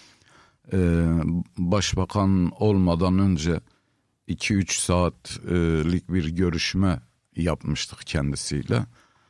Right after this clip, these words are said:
E, başbakan olacağını, e, biliyorduk. Onun için böyle bir anlamda bir ön görüşmeydi. E, İdris Balıken, Pervin Hanım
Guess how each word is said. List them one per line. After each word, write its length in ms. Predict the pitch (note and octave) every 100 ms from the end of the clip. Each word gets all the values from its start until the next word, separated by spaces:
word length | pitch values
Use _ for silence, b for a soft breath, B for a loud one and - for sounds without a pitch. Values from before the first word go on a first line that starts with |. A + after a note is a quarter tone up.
| b -
E, 200 | F2 D#2+
başbakan 600 | F2+ - F2 F#2+ A2 A2+
olacağını, 840 | F#2+ F#2+ F2 F#2 F#2+ G2 G2+ G2+ F#2
e, 680 | F#2 F2+ F2+ E2+ D#2+ D#2+ E2
biliyorduk. 600 | G#2 G#2 D#2 C#2 - A#2+ - - _ _ _ _ _ _
Onun 220 | - A2+ G#2+
için 440 | - G#2+ G#2 F2+
böyle 340 | G2+ F#2+ G2
bir 120 | F2 G2
anlamda 680 | F#2+ F2+ F2+ F#2+ G#2+ G2+ -
bir 280 | - G#2
ön 320 | F2+ A2+ G#2+ G2
görüşmeydi. 840 | D#2+ D2 - D#2 D2 D2 G#2 B2 A#2+ b b b b b b
E, 360 | G2 F#2 E2+ D#2+ -
İdris 540 | G2 E2+ F#2+ G2 -
Balıken, 760 | F#2+ F#2+ G2 - F#2+ F#2+ F#2 - -
Pervin 360 | - G2 F2+ G2
Hanım 360 | F2 F#2 A#2+